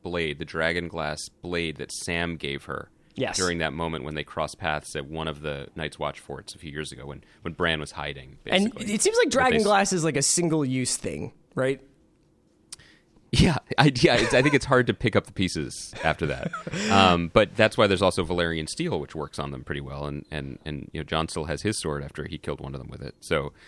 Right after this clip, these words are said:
Speaker 1: that might be a better way to u-, to go. That might be a better way to go moving forward, even though there are only, like, seven of those swords.
Speaker 2: Here, here's
Speaker 1: Um,
Speaker 2: and, and I, I, here's, here's, here's my suggestion:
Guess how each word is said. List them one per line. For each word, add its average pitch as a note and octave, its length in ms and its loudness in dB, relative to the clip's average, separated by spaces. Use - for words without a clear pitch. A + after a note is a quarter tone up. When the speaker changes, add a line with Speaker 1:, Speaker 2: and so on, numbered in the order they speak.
Speaker 1:
that G2 160 2
might F#2 120 0
be F2 120 -2
a D2+ 60 -2
better E2 280 -2
way D#2 300 -4
to E2+ 100 -12
u-, D#2+ 200 -8
to - 140 -12
go. E2+ 260 -2
That A#2+ 100 4
might E3+ 140 2
be C#3 60 6
a A2 60 6
better G#2+ 160 6
way G#2 100 6
to G2 60 6
go G2 160 4
moving F#2+ 240 2
forward, G#2+ 320 0
even F#2 160 0
though F2 80 0
there E2 140 0
are E2 80 0
only, E2 160 -4
like, D#2 180 -4
seven E2+ 340 -2
of G2+ 60 -2
those A2+ 220 -4
swords. C#3+ 400 -6
Speaker 2:
Here, F#3+ 260 4
here's F3 300 6
Speaker 1:
Um, F#2 320 2
Speaker 2:
and, D#3+ 160 0
and E3+ 120 4
I, F3+ 240 4
I, E3 120 2
here's, E3+ 260 0
here's, D#3+ 160 2
here's C#3 340 0
my A2+ 120 2
suggestion: - 580 -4